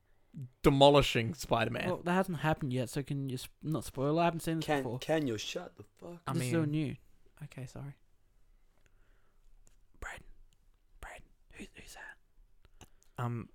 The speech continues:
Speaker 1: I think, I think that's, I think that's, that's Spider-Man.
Speaker 2: But, but, like, why? He can't die. This movie's called Spider-Man. He, but he can't die. They can't kill Spider-Man.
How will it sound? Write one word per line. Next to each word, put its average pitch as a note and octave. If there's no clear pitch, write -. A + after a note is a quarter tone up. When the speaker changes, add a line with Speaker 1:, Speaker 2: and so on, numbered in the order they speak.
Speaker 1:
I B2
think, -
I A#2
think -
that's, -
I -
think -
that's, -
that's -
Spider-Man. B2
Speaker 2:
But, C#3+
but, -
like, -
why? -
He -
can't -
die. -
This -
movie's -
called -
Spider-Man. -
He, -
but -
he -
can't -
die. -
They -
can't -
kill -
Spider-Man. -